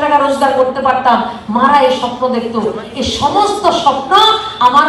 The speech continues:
প্রধানমন্ত্রী পূরণ করতেছে। আমরা ভাবছি নি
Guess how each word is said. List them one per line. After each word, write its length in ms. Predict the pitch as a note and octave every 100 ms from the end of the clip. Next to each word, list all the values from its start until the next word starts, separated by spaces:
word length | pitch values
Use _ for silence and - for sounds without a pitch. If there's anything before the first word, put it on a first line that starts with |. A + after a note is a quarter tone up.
| -
প্রধানমন্ত্রী 680 | C4+ C#4 D4+ D4 E4 G4 G#4+ A4+ A4+ A4+ -
পূরণ 220 | D#4+ D#4 A#3+
করতেছে। 420 | C4 - B3+ A3 - - -
আমরা 220 | C#4+ F4
ভাবছি 380 | C#4+ C#4+ - E4
নি 80 | D#4+